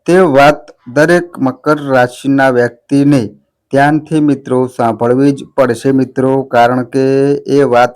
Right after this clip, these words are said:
સામાન્ય નથી મિત્રો. એ વાત તમારી કિસ્મતના એવા રહસ્યોને સ્પર્શે જે બહુ ઓછા લોકો સુધી પહોંચે છે મિત્રો.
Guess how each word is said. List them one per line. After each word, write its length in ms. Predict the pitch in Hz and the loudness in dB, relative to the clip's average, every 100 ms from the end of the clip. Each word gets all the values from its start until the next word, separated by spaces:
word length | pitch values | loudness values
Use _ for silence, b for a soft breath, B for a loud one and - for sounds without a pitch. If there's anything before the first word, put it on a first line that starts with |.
| _ | _
સામાન્ય 640 | - 120 117 120 120 127 131 | -8 -4 -2 -2 -2 -2 -2
નથી 300 | 120 - 143 | -4 -6 -2
મિત્રો. 560 | 139 135 117 107 101 _ _ _ _ _ _ _ b b | -2 -4 -6 -6 -6 _ _ _ _ _ _ _ b b
એ 140 | 156 175 | 0 2
વાત 420 | 151 143 143 _ _ - | 4 2 2 _ _ -4
તમારી 400 | 131 127 127 131 | 0 2 2 0
કિસ્મતના 840 | 131 - 127 135 127 123 127 107 104 _ _ _ - | -6 -12 -6 -4 -4 -2 -2 -2 -4 _ _ _ -4
એવા 300 | 135 135 135 | 0 2 4
રહસ્યોને 920 | 127 123 123 - - 160 160 151 147 | 2 0 -4 -8 -8 2 2 2 0
સ્પર્શે 800 | 147 - 131 120 - - 151 147 143 _ _ _ _ _ | -4 -8 -8 -8 -12 -2 0 0 -4 _ _ _ _ _
જે 220 | 127 160 175 - _ - | -2 0 0 -4 _ -6
બહુ 460 | 127 147 170 - 135 | -2 0 0 0 -4
ઓછા 260 | 135 143 | 0 0
લોકો 400 | 131 117 117 131 | 2 0 -2 -6
સુધી 400 | 127 110 104 131 | -8 -10 -6 -6
પહોંચે 760 | 160 - 117 113 110 - 135 170 | -6 -8 -4 -4 -6 -6 -4 -6
છે 480 | - - - - 143 | -14 -20 -12 -2 0
મિત્રો. 580 | 120 107 104 98 101 | 0 -6 -10 -10 -12